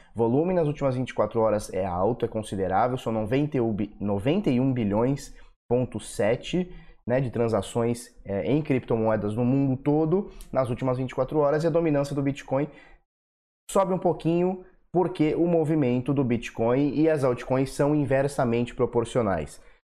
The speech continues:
Durante dois mil e dezessete, praticamente dezesseis, dezessete e dois mil e dezoito inteiro, praticamente, a gente tinha o movimento assim, o Bitcoin subia, altcoins subiam junto, né? Bitcoin descia,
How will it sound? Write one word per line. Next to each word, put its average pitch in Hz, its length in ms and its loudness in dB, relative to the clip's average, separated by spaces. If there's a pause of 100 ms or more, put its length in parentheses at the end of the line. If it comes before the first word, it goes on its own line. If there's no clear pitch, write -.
(140)
Durante 131 540 2
dois 113 300 2
mil 127 200 2
e 127 80 2
dezessete, 147 1120 -2 (380)
praticamente 170 720 0
dezesseis, 120 580 0
dezessete 143 680 0
e 139 40 2
dois 123 200 2
mil 123 140 2
e 110 40 0
dezoito 117 420 0
inteiro, 135 580 0
praticamente, 120 800 -2 (260)
a 104 120 2
gente 117 260 0
tinha 135 320 2
o 139 80 2
movimento 127 480 2
assim, 143 220 -2
o 90 40 -4
Bitcoin 85 360 -8
subia, 165 500 0 (240)
altcoins 151 420 0
subiam 123 360 0
junto, 92 340 -8 (180)
né? 127 200 2 (240)
Bitcoin 107 400 0
descia, 120 720 2